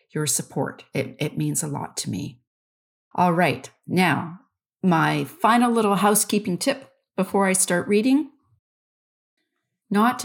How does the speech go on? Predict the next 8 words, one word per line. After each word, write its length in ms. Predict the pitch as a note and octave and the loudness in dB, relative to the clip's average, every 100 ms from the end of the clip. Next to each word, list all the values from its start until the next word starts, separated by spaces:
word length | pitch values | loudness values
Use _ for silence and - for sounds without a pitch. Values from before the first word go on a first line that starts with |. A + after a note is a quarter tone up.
| - | 0
any 360 | G#3+ A#3+ B3 C4 | 4 4 2 -2
part 440 | - G#3 A#3+ - - | 0 0 -2 -8 -4
of 140 | G3+ | -2
this 180 | G3 A3 | 2 0
podcast 720 | - G3 G3 C4+ C#4+ - - - _ _ _ _ _ _ _ _ - | 2 0 0 -2 -2 -4 -8 -12 _ _ _ _ _ _ _ _ -2
can 220 | A3 B3 | 2 2
be 100 | A#3+ | 2
used 720 | A3 G#3 C4+ F3+ B2 - | 0 2 2 2 -2 -8